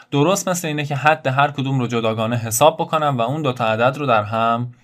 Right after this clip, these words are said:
ضرب بکنم. دقت بکنید که این خاصیت ها رو من برای دو تابع می نویسم، اما اگر شما یک تابع اچ دیگه هم داشتید که اینجا در این دو تابع ضرب می‌شد، در این صورت همین اتفاق برای اون هم می‌افتاد و من می‌تونستم حد اون تابع اچ رو هم جداگانه حساب بکنم و در این دو عدد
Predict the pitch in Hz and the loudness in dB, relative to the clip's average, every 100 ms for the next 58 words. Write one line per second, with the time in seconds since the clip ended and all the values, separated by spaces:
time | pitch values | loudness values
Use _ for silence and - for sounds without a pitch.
0 | _ - - - 127 139 151 139 127 131 | _ -20 -20 -10 6 8 8 6 0 0
1 | 131 135 139 180 180 175 151 131 147 139 | 0 0 4 2 2 -2 -2 -2 -6 0
2 | 151 139 139 127 156 170 165 139 139 151 | 0 2 0 0 0 0 2 0 0 -2
3 | 151 147 135 127 147 175 180 131 117 113 | -2 0 2 2 0 0 -2 -2 -2 -2
4 | 117 139 139 147 143 - 123 131 131 - | -2 0 -2 -2 -6 -4 0 0 -2 -10
5 | - - 156 160 143 127 135 151 170 175 | -20 -8 -6 -2 2 2 2 0 -2 -2
6 | 170 127 131 147 151 120 120 120 120 117 | -2 0 2 0 0 -4 -4 -6 -4 -4
7 | 113 127 120 123 143 120 113 104 110 107 | -4 -2 -2 -2 -4 -2 -4 -4 -4 -4
8 | 117 113 113 113 117 117 143 135 117 113 | 0 0 0 -4 -6 -6 -4 -2 -2 -6
9 | 117 123 139 135 - - _ - 156 170 | 0 0 0 -6 -20 -20 _ 0 2 2
10 | 139 135 123 139 135 117 127 131 123 117 | 0 -2 0 2 2 0 -2 -2 -2 0
11 | 147 151 - 117 117 117 110 120 135 139 | 0 -2 -2 -2 -2 0 -2 -2 -4 -4
12 | 135 139 131 131 139 135 127 123 117 110 | -4 -2 0 0 0 -2 -4 -2 -2 -2
13 | 120 131 135 123 117 110 110 107 107 117 | -2 -4 -4 -6 -4 -4 -4 -4 -4 -4
14 | 117 - 135 143 135 131 127 117 107 120 | -6 -2 -2 -2 -6 -4 -4 -4 -4 -2
15 | 120 104 104 107 110 | 0 0 0 -2 -2